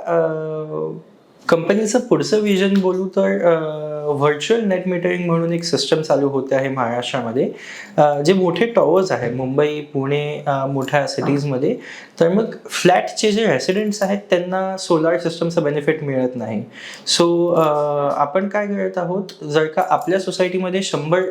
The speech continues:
सो-, लोकं राहतात, शंभर फ्लॅट आहेत, प्रत्येकाची रिक्वायरमेंट पाच किलोवॉट, तर पाचशे किलोवॉटची टोटल जी रिक्वायरमेंट आहे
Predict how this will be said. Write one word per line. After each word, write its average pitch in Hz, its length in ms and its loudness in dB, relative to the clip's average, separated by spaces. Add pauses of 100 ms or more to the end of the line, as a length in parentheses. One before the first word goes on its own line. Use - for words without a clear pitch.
(400)
सो-, 151 320 4
लोकं 151 300 0
राहतात, 127 340 -2
शंभर 156 340 0
फ्लॅट 160 340 -4
आहेत, 151 200 -4 (480)
प्रत्येकाची 220 520 2
रिक्वायरमेंट 202 560 0
पाच - 280 -2
किलोवॉट, 139 360 0 (140)
तर 175 80 4
पाचशे 170 420 0
किलोवॉटची 208 540 2
टोटल 190 400 0
जी 196 200 2
रिक्वायरमेंट 165 560 -2
आहे 147 220 -2